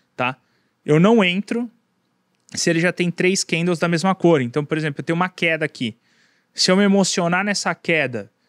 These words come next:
e ver, pô, ela tá rompendo o suporte ali, eu não vou entrar, porque já tem três candles anteriores,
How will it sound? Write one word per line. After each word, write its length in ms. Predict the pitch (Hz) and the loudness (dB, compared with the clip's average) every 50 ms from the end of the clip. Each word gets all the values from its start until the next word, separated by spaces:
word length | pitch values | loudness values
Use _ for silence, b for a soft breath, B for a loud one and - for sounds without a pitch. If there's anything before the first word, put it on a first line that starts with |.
| _ _ _ _ _ _ _ _ | _ _ _ _ _ _ _ _
e 80 | 135 | -6
ver, 220 | 131 131 156 156 147 | -2 0 0 0 0
pô, 220 | - - 185 170 | 0 0 2 2
ela 140 | 160 151 147 | 4 2 2
tá 120 | - - | 0 0
rompendo 480 | 165 156 170 165 151 - 175 175 175 170 | -2 -2 -2 -2 -2 -2 -2 0 0 0
o 40 | 165 | -2
suporte 680 | - - 175 - - - 175 165 160 156 147 - - 151 | -2 -2 -4 -4 0 2 2 2 2 2 0 -2 -4 -2
ali, 380 | 143 147 165 202 220 165 - _ _ _ _ _ _ _ _ _ _ _ | -2 0 0 0 -2 -4 -6 _ _ _ _ _ _ _ _ _ _ _
eu 80 | 156 | 0
não 100 | 160 175 | 0 2
vou 120 | 165 175 180 | 2 2 0
entrar, 380 | 180 185 - 185 175 156 139 | -2 -2 -2 -2 -2 -2 -2
porque 320 | - _ - 131 - - 139 | -6 _ -12 -10 -8 -6 -6
já 120 | - 156 | -6 -6
tem 160 | 147 - 165 151 | -6 -6 -8 -8
três 300 | - - 160 160 170 - | -6 -6 -6 -6 -6 -8
candles 420 | - - 156 156 151 156 151 143 | -10 -8 -8 -6 -6 -6 -6 -6
anteriores, 800 | 156 151 - 170 156 160 156 143 127 113 101 - - - - | -8 -8 -8 -6 -4 -2 -2 -2 -4 -4 -8 -12 -18 -20 -20